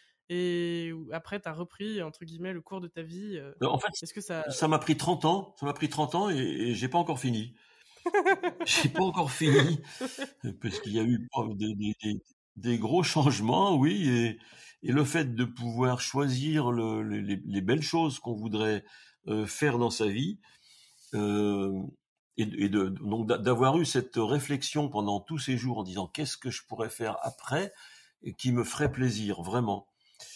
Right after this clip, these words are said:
Speaker 2: Euh, et quand je dis faire plaisir, ça veut dire que si on est bien dans sa peau, on va aussi faire plaisir aux autres.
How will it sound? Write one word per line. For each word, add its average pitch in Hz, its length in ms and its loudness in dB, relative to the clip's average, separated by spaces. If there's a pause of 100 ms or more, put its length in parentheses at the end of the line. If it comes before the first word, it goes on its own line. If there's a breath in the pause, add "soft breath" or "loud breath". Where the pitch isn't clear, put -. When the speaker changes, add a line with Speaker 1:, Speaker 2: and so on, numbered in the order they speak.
(500 loud breath)
Speaker 2:
Euh, 95 400 -2
et 95 120 -4
quand 117 140 0
je 104 80 -2
dis 117 80 -2
faire 120 220 -2
plaisir, 131 320 0
ça 117 100 -2
veut 110 80 -2
dire 104 160 -2
que 110 80 -4
si 101 160 -2
on 117 80 0
est 110 120 0
bien 110 160 0
dans 104 100 0
sa 104 160 -2
peau, 175 280 0
on 110 60 0
va 107 80 4
aussi 101 300 0
faire 135 200 -4
plaisir 107 300 -2
aux 127 140 2
autres. 143 320 -2